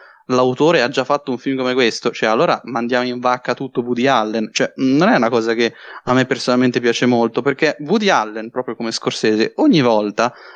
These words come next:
aggiunge un tassello, aggiunge anche una minuzia, che è una differenza, ma quella minuzia e differenza è fondamentale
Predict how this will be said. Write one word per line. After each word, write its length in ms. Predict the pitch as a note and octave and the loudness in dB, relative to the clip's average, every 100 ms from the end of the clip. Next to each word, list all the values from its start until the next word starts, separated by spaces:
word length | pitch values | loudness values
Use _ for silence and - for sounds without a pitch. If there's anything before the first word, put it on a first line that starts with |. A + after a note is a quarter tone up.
| - | -6
aggiunge 400 | B2 B2+ A3+ D#3 | -2 2 2 2
un 100 | B2+ | 0
tassello, 680 | B2 - D#3 C3+ A2 A2 | -2 -2 0 0 0 -4
aggiunge 680 | A2 C#3 C3 G#3 F#3 E3 - _ - - | -2 -4 0 0 2 -2 -4 _ -20 -4
anche 240 | C4+ C4 | -2 2
una 160 | E3 C#3+ | 2 4
minuzia, 720 | D#3 G#3+ D3 - D#3 F3+ C4 | 4 4 2 -2 0 0 -2
che 120 | - | -4
è 40 | B2+ | 0
una 120 | A#2+ | 0
differenza, 640 | B2 - D#3+ C3 A2 - E3 | -2 0 0 2 -2 -6 -4
ma 140 | D#3+ | -6
quella 320 | - G#3+ C#3+ | -2 0 2
minuzia 420 | D#3+ F#3+ D3+ - | 2 2 2 0
e 60 | B2 | -4
differenza 580 | D3 - G3+ F#3+ A3+ - | -6 -4 -2 0 -2 -4
è 100 | C#3 | -4
fondamentale 840 | - F3 A#2 A2+ A#2+ E3+ D#3 G2+ | -4 0 0 0 -2 0 0 -2